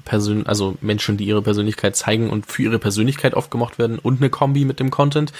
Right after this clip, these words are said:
Deswegen, ähm, super spannender Punkt. Genau, nochmal zurück zum Thema Content. Und zwar, wie viel Druck machst du dir selbst, Content zu produzieren? Also,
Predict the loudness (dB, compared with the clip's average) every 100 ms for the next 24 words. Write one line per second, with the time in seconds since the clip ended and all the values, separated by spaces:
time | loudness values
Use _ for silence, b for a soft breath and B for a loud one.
0 | B B B -4 0 -2 -2 -4 -6 -6
1 | -8 -6 -2 -2 0 -2 -2 -2 -2 -2
2 | -4 -8 B B 0 2 4 4 2 2
3 | -2 -2 -4 0 -2 0 0 0 -2 -4
4 | -4 -6 -4 0 2 4 2 -2 -2 2
5 | 2 2 0 2 0 0 0 0 0 0
6 | -2 -2 -2 -2 -4 -6 -6 -6 -6 -6
7 | -2 -2 0 0